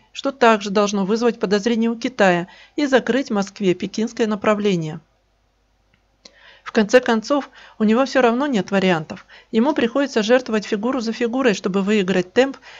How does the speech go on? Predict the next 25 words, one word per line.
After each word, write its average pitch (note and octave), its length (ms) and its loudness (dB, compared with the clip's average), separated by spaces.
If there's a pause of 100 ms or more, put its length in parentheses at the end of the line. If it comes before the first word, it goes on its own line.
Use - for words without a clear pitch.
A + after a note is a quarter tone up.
(100)
и A#3+ 80 4
в A3+ 60 4
результате A3 500 2
попытаться A3 520 -2
на G3 140 2
выдохе, G3+ 560 -2
в - 60 -20
последний F#3 420 -2
момент, F3 400 -2 (240)
обойти A#3+ 460 2
соперника, F#3+ 720 0
спасти G3 340 -6
проигранную G#3 640 -4
партию. G3 500 -2 (400)
«Кто - 220 -2
не B3+ 80 2
рискует, A#3+ 380 -2
тот B3 180 -2 (300)
не A3 160 4
пьёт G#3 260 -2
шампанское». G3 640 -4 (200)
Лозунг G#3+ 460 0
чистого, B3+ 460 -2
незамутнённого F#3+ 800 0
бизнеса. F3+ 560 -6